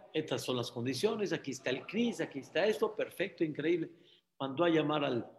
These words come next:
al presidente de la comunidad, le dijo, "Oiga, rabino, necesito cien mil dólares, ¿no me los puede prestar, por favor?". Le dice el rabino, le dice el, eh, presidente al rabino, "Eh, o sea,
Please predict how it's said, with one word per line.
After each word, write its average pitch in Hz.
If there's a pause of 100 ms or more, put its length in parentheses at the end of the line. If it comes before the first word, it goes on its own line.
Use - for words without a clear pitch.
(360)
al 110
presidente 135
de 117
la 120
comunidad, 131 (440)
le 135
dijo, 160
"Oiga, 170
rabino, 160 (360)
necesito 156
cien 123
mil 135
dólares, 117
¿no 156
me 135
los 117
puede 113
prestar, 104
por -
favor?". 113 (1120)
Le 101
dice 117
el 110
rabino, 120 (200)
le 110
dice 117
el, 110
eh, 101
presidente 127
al 113
rabino, 120
"Eh, -
o -
sea, -